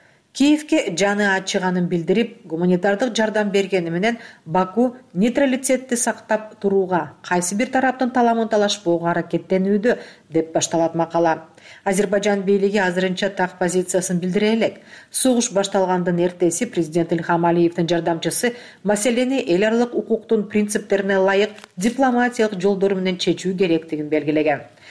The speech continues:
Ошондон бери Баку конкреттүү эч нерсе айта элек. Макала автору муну бир нече себепке байлайт.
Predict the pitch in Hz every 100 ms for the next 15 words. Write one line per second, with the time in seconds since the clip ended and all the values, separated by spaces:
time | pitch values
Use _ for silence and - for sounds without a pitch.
0 | - - 190 220 180 175 165 160 202 226
1 | 165 151 - 220 220 180 175 - 160 -
2 | 220 - 165 170 - 208 - 208 156 143
3 | 156 160 156 156 - - - - 196 220
4 | 277 285 254 277 - 285 285 - 180 196
5 | 208 220 - - 151 175 226 226 220 220
6 | 208 196 165 151 - 165 160 - 165 180
7 | 190 170